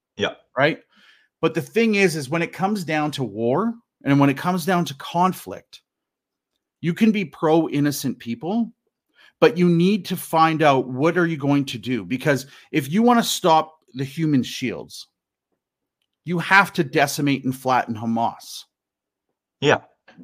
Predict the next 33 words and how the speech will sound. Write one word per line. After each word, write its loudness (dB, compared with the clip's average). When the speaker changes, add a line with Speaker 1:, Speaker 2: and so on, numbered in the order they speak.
Speaker 2:
Right? 2
You -2
have 2
to -2
get 0
rid 0
of -4
them. -4
You 2
have 4
to 4
literally 2
be 0
like, 4
"Okay, 4
I 4
am 0
going 4
to -6
go 2
to -6
the -6
end 2
of 0
the -8
earth 0
in 0
order 2
to -6
destroy 2
this -4
terrorist -2
organization." -4